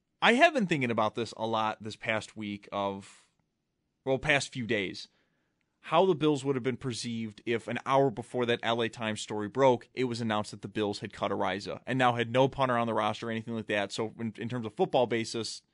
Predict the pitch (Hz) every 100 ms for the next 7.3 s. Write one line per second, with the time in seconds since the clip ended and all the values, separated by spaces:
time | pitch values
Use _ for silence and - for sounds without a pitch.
0 | _ _ _ _ - 120 139 139 139 117
1 | 117 113 _ _ _ - 110 113 117 131
2 | 131 113 120 113 104 104 98 69 64 -
3 | _ _ _ _ _ _ _ _ _ _
4 | - 147 165 190 180 156 143 143 131 127
5 | - 131 113 131 - - 147 120 110 104
6 | 120 113 110 110 - - 104 98 104 95
7 | 80 55